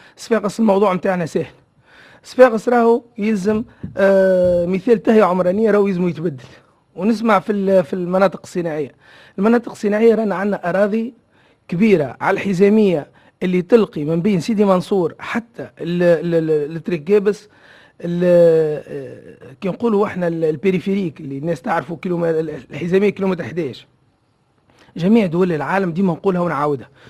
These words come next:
جميع دول العالم المناطق الصناعية متاعها جاية autour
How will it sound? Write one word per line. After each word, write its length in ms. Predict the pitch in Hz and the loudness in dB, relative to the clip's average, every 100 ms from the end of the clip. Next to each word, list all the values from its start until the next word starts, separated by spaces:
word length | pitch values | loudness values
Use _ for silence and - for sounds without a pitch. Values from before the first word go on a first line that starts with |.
| _ | _
جميع 280 | 156 185 220 | -4 0 0
دول 220 | 170 185 | 0 -2
العالم 440 | 175 151 151 143 123 | -2 -4 -8 -10 -6
المناطق 400 | 196 208 - - | -2 0 -2 -4
الصناعية 420 | - 190 180 180 | -10 -6 -4 -4
متاعها 400 | 156 208 196 190 - - - | -4 -6 -6 -8 -12 -20 -14
جاية 380 | 175 202 220 214 - - _ - | -4 0 2 0 -8 -20 _ -4
autour 300 | 220 285 240 | -4 -2 -2